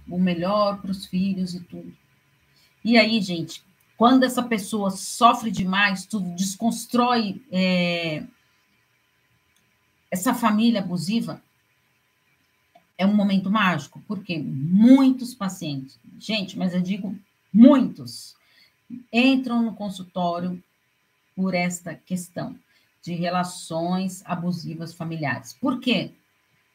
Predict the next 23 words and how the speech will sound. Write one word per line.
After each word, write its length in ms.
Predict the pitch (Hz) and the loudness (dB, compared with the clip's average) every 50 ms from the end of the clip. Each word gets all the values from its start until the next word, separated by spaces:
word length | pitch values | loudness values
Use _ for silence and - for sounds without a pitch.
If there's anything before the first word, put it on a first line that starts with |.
| _ _ _ _ | _ _ _ _
Primeiro 380 | 196 208 226 240 262 285 277 269 | -4 0 2 4 4 2 2 2
que 120 | 262 254 190 - - - | 2 0 0 0 -6 -12
se 160 | - - 233 | -6 -6 -6
sentem, 560 | 233 - - 254 247 233 233 262 247 226 185 | -4 -2 -2 -2 -2 -2 -2 -2 -2 -2 -4
vão 260 | 180 180 226 233 226 214 | -2 -2 0 2 2 2
lá 160 | 214 233 247 | 2 0 0
porque 340 | - - 226 - - - 214 | -2 -6 -10 -10 -8 -10 -10
se 140 | - - | -10 -10
sentem 460 | - - - 240 240 233 - - 226 220 | -14 -6 -4 -2 -2 -2 -2 -4 -6 -6
culpados 760 | - 269 269 - - - 240 240 254 277 294 262 233 269 220 | -6 -6 -6 -8 -6 -2 0 2 4 4 2 2 2 -2 -2
de 120 | - 254 | -4 -6
sentir 460 | - - 269 262 233 - - 254 262 | -6 -2 0 0 0 0 -2 -6 -6
os 120 | 254 233 - | -6 -6 -6
pais 580 | - 233 226 226 226 - - - - - - _ _ _ _ _ _ _ _ | -4 -2 -2 -2 -2 -6 -10 -14 -16 -18 -20 _ _ _ _ _ _ _ _
tóxicos. 720 | - 240 233 233 233 - - 180 - _ - - - - - _ _ _ _ _ _ _ _ _ _ - 208 - _ | 0 2 2 2 -2 -8 -16 -18 -20 _ -20 -18 -18 -20 -20 _ _ _ _ _ _ _ _ _ _ -20 -20 -16 _
E 100 | - 190 | -8 -6
quando 240 | 196 254 277 285 294 | -2 0 0 0 2
a 40 | 294 | 0
gente 180 | 311 285 262 | -2 -2 -2
vai 140 | 240 262 262 | -2 -2 -2
mostrando 480 | 254 254 247 - - 240 240 233 226 226 | 0 -2 -4 -6 -6 -4 -4 -2 -2 -2
lá, 240 | 208 180 175 180 - | -4 -6 -6 -8 -10
sim, 500 | - - - 302 339 339 294 262 - | -12 -10 -8 -6 -6 -6 -6 -10 -10